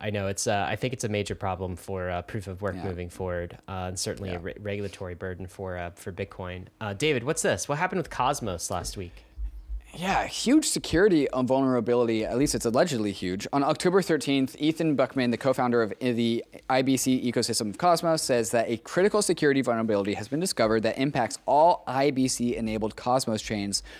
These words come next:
Speaker 2: for all versions of I B C, as in the whole thing. Uh, Buckman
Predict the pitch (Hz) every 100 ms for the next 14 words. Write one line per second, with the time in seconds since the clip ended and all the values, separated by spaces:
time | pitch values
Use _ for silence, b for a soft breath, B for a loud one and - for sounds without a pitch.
0 | B - 131 131 - 127 143 151 131 131
1 | 131 123 117 120 104 120 117 110 107 143
2 | 107 - 117 117 120 113 110 104 123 123
3 | 117 123 117 - B B B B - 107
4 | 107 104 143 160